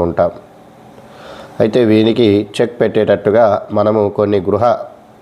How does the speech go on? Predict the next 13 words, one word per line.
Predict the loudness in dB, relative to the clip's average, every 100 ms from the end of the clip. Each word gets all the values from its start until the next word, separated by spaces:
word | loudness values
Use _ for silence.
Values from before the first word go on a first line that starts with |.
| -20 -20 -20 -10 -2
పరిహారాలు | 0 2 2 2 0 -2
చేసుకుంటే | -4 -4 -4 -2 -6 -8 -20 -20 -20 -6
మంచి | -2 0 2 2 0 -4 -12 -8
డబ్బు | -2 0 2
నిలకడగా | 2 2 2 2 2 2
ఉండడము, | 0 0 0 -2 -4 -8 -20 -20 _ -2
మనకు | 0 0 0 0 -2 -8 -20 -20 -20 -20 -20 -20 -14 -2
ఆర్థిక | 0 0 -2 -4 -4
కష్టాలు | -4 -2 0 2
రాకుండా, | 2 0 0 0 0 0 -4 -8
అప్పుల | -4 -2 0 0
పాలు | 2 2 2
కాకుండా | 2 0 2 0 0 0